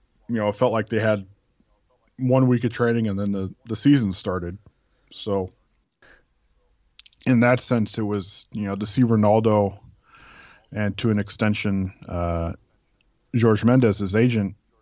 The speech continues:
you know, essentially wait f-, until about a week's left in the, the transfer window to be like, "All right, well, we want out." Um, you know, Juventus was really kind of put in a situation where, uh, the number of clubs that could afford Ronaldo was,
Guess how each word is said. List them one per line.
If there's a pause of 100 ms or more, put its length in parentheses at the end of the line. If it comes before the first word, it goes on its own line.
you
know,
essentially
wait
f-, (100)
until
about
a
week's
left
in
the, (160)
the
transfer
window
to
be
like,
"All
right,
well, (380)
we
want
out." (1160)
Um, (240)
you
know,
Juventus
was
really
kind
of
put
in
a
situation
where, (360)
uh,
the
number
of
clubs
that (960)
could
afford
Ronaldo
was,